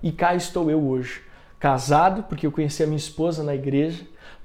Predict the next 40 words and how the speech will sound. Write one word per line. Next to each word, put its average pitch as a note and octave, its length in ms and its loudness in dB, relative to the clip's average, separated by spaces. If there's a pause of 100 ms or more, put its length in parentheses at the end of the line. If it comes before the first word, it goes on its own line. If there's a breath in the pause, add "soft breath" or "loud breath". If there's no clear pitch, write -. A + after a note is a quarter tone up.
pai F#3 200 8
do F3+ 100 4
Benjamin, F3 540 4
que D#3+ 140 -8
cresce F3+ 600 0
e F3 180 -6
está E3+ 340 0
na F3 160 0
igreja. D#3 360 2
Eu E3+ 100 2
vou - 20 0
falar F3 160 2
um F#3 40 2
negócio F3 280 0
pra F3+ 100 -2
você. D#3+ 420 -2 (380 loud breath)
O C#3+ 80 -4
que - 160 0
esse G3+ 220 4
menino F#3 360 2
é F#3 100 -2
crente. D#3+ 560 -6 (260 soft breath)
Eu D3+ 80 2
vou D3+ 60 4
contar F#3 260 2
um F#3+ 60 4
testemunho F#3 580 2
que F#3 100 2
a - 20 6
Adriana E3+ 260 2
já E3+ 80 0
deve E3 180 4
ter D#3+ 100 -2
contado, D#3+ 420 6
mas E3 120 4
eu D#3 60 -4
quero D#3 180 4
contar D3+ 240 2
pra D3+ 120 2
você. C#3+ 440 0